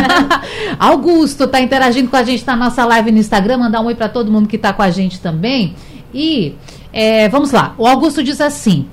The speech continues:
Speaker 2: sobre o Pix, a pessoa tem que ter muito cuidado na hora de fazer, porque às vezes o banco coloca a opção de fazer o Pix na função crédito e cobra uma taxa com isso.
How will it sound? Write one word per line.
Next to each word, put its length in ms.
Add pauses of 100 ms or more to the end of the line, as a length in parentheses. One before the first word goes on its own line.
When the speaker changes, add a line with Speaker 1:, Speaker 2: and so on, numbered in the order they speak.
(220)
Speaker 2:
sobre 260
o 40
Pix, 400
a 80
pessoa 320
tem 140
que 80
ter 180
muito 420
cuidado 560
na 100
hora 160
de 120
fazer, 400
porque 260
às 160
vezes 200
o 40
banco 260
coloca 320
a 20
opção 260
de 80
fazer 260
o 40
Pix 280
na 100
função 340
crédito 600
e 80
cobra 280
uma 140
taxa 320
com 140
isso. 280